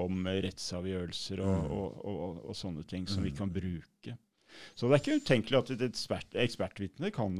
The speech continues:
Speaker 1: komme fra, fra utlandet i, i denne saken,
Speaker 2: Mm,
Speaker 1: ikke sant?
Speaker 2: mm.
Speaker 1: Så, så det, det, det får vi se på.
Speaker 2: Mm.
Speaker 1: Eh, men det er noe helt sikkert, ikke sant? Og det er den store styrken her, at, eh, er at man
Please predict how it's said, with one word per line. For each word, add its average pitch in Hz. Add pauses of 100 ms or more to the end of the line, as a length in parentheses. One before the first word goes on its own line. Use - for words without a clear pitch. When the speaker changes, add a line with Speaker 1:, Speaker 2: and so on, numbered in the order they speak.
Speaker 1:
komme 80
fra, 90
fra 95
utlandet 80
i, 87 (140)
i -
denne 82
saken, 98
Speaker 2:
Mm, 80
Speaker 1:
ikke 82
sant? -
Speaker 2:
mm. 110
Speaker 1:
Så, 104 (320)
så 151
det, 156
det, 143
det 165
får 160
vi 175
se 87 (160)
på. 120 (240)
Speaker 2:
Mm. 92
Speaker 1:
Eh, 135
men 143 (160)
det 147
er 202
noe 143
helt 107
sikkert, 170
ikke 127
sant? 147
Og 135
det 127
er 151
den 139
store 107
styrken -
her, 127
at, -
eh, 113 (800)
er 107
at 104
man 117